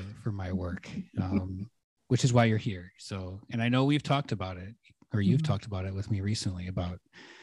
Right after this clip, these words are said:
Speaker 1: more things we can do together. And
Speaker 2: Mm-hmm.
Speaker 1: I'm all for that.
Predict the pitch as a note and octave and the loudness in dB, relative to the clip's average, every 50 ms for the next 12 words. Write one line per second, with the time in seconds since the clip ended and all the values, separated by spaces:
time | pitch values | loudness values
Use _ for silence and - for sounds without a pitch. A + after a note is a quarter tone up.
0 | - - - - - _ _ - A2 G#2 G#2+ G#2+ - A2+ G#2 F#2 G2 G2+ - - | -20 -20 -20 -20 -20 _ _ 2 4 6 6 6 6 4 4 4 4 0 0 0
1 | G2+ F2+ G2+ G2 F#2+ F#2 F#2+ G2 G2+ G2 F#2 F2 F2 F2+ F#2 F#2 F#2 F#2 F#2 F2+ | 0 2 2 2 2 2 4 4 4 4 2 0 0 0 -2 -2 -2 -4 -4 -6
2 | F#2 - - F3+ E3+ D#3 E3+ E3 E3 D3+ - - _ _ - B2 B2 B2+ B2+ - | -6 -2 0 2 2 2 0 -2 -2 -6 -10 -14 _ _ 2 4 6 6 6 6
3 | A2+ A2 A2+ A#2 A#2 A#2 G#2+ G2 G2 G2 G2 F#2+ G2+ G#2+ A2 | 4 4 4 4 4 2 2 2 2 0 0 -2 -2 -4 -6